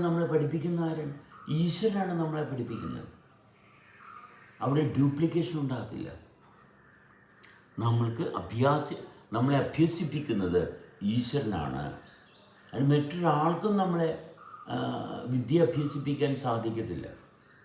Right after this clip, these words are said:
ഒരിക്കലും സാധിക്കത്തില്ല. നമ്മളിലെ ആന്തരികമായിട്ടുള്ള പ്രവർത്തനത്തിൻ്റെ സവിശേഷത, ആന്തരികമായിട്ടുള്ള പ്രവർത്തനത്തിൻ്റെ സവിശേഷതയാണ് നമ്മൾക്ക്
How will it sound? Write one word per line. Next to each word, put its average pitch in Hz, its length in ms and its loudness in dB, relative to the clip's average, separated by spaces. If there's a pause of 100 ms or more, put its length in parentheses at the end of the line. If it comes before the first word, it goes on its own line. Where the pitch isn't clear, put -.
(1200)
ഒരിക്കലും 233 520 2
സാധിക്കത്തില്ല. - 560 -6 (1000)
നമ്മളിലെ 131 480 4 (520)
ആന്തരികമായിട്ടുള്ള 123 720 2
പ്രവർത്തനത്തിൻ്റെ 127 760 -2
സവിശേഷത, 127 640 0 (880)
ആന്തരികമായിട്ടുള്ള 127 640 2
പ്രവർത്തനത്തിൻ്റെ 127 640 0 (100)
സവിശേഷതയാണ് 123 880 -2 (500)
നമ്മൾക്ക് 120 320 2